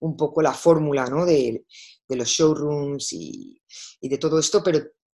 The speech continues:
pero claro, dije, tengo que hacerlo por orden, ¿no? y, y asistir, y gracias a Dios,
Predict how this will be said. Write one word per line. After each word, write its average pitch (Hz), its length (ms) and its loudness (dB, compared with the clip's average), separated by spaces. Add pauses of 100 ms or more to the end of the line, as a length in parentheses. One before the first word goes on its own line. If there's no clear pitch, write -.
(140)
pero 151 160 -2
claro, 170 200 4
dije, 139 440 -6 (480)
tengo 165 220 -4
que 156 60 -4
hacerlo 151 340 0
por 127 160 -2
orden, 165 260 0
¿no? 170 180 -2
y, 156 100 -2
y 143 200 -2
asistir, 147 560 -4
y 135 160 -2 (540)
gracias 170 360 0
a 180 60 2
Dios, 180 220 2